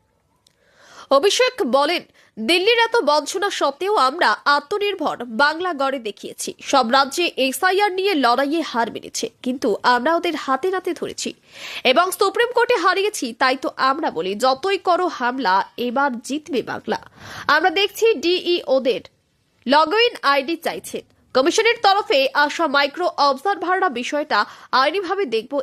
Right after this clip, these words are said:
এবং পদক্ষেপ করব। প্রতিবাদ মিছিলের পাশাপাশি রবিবার ফের নির্বাচন কমিশনে যাবেন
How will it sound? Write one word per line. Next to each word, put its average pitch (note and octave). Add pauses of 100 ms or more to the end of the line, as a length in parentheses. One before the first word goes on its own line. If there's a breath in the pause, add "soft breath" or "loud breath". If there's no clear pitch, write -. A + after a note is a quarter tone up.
এবং A3 (280 soft breath)
পদক্ষেপ E4+
করব। G#3+ (100)
প্রতিবাদ F#4+
মিছিলের G#4+
পাশাপাশি F4+
রবিবার C#4
ফের G3 (300 soft breath)
নির্বাচন E4+
কমিশনে G#4
যাবেন F4+